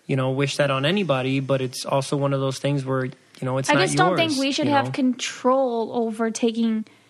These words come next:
Speaker 2: like, a dog's life, really. I don't think that, you know?
Speaker 1: Mm-hmm.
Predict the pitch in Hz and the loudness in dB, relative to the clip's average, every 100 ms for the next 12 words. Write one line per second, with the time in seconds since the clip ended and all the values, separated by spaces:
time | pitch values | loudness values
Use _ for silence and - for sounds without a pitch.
0 | _ _ _ _ - 240 226 226 202 220 | _ _ _ _ -4 -2 0 -2 0 0
1 | 208 202 - 233 - - - - _ _ | 0 -4 -4 -4 -4 -6 -10 -18 _ _
2 | _ 220 226 - - 240 - 247 233 233 | _ -4 -2 -4 -4 -6 -4 0 2 2
3 | 220 247 233 220 220 - - 254 240 226 | 0 -2 -4 -4 -6 -6 -8 -2 0 2
4 | 233 247 - 139 120 120 | 0 -2 -4 -4 -2 -4